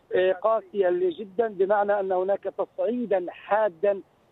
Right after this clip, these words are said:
آه، في هذه ال-، الأثناء، على اعتبار أن الجيش الإسرائيلي عند بدئه للغارات ال-، الجوية اللي استأنف استهداف، آه، المنازل وال-،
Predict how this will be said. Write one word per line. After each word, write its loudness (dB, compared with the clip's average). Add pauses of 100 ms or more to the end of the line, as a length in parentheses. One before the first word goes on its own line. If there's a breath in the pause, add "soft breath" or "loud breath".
آه، 2
في 2
هذه 0
ال-، 0
الأثناء، 0
على -2
اعتبار -2
أن -8
الجيش -4
الإسرائيلي 0 (320)
عند 0
بدئه 2 (320)
للغارات 2
ال-، 2
الجوية -2
اللي -2 (120)
استأنف -2
استهداف، 0 (400 soft breath)
آه، 2
المنازل 0
وال-، 2